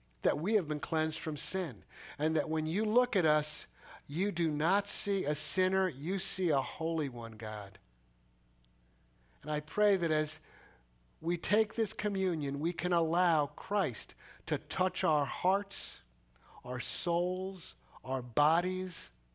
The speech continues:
and our lives, God. And I pray these things in Christ's name,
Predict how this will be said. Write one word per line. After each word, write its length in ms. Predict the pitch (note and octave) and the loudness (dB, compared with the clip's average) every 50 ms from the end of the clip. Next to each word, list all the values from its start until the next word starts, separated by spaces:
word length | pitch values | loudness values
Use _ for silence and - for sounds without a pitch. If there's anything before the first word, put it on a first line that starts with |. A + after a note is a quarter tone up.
| _ _ _ _ _ _ - | _ _ _ _ _ _ -8
and 140 | - D#3 D#3+ | -2 0 2
our 120 | D#3+ D#3+ | 4 4
lives, 480 | E3 E3 E3+ E3 D3+ C3+ B2 A#2+ A2 - | 4 4 4 4 4 2 0 -4 -6 -8
God. 440 | - A#2+ A2 A2 A2 A2 A2 G#2 - - _ _ _ _ _ _ _ _ _ _ _ _ _ _ _ _ _ _ _ - - _ _ _ _ _ - - | -8 -6 -6 -6 -6 -6 -8 -10 -12 -20 _ _ _ _ _ _ _ _ _ _ _ _ _ _ _ _ _ _ _ -20 -20 _ _ _ _ _ -18 -10
And 100 | C#3+ D3+ | -6 -4
I 80 | D3 C#3+ | -4 -4
pray 320 | C#3+ - - F3+ F3 F3+ | -4 -2 0 2 2 2
these 260 | E3+ F3 E3+ D#3+ - | 2 0 -2 -2 -4
things 340 | - - D#3+ D#3+ D#3+ D3 - | -4 -4 -2 -2 -2 -4 -4
in 100 | C3+ B2+ | -8 -8
Christ's 400 | - - D3+ D3 D3+ D3 - - | -6 -2 0 0 0 0 -2 -4
name, 340 | D3 C#3+ C#3 C3+ C3+ C3+ | -6 -4 -4 -4 -4 -6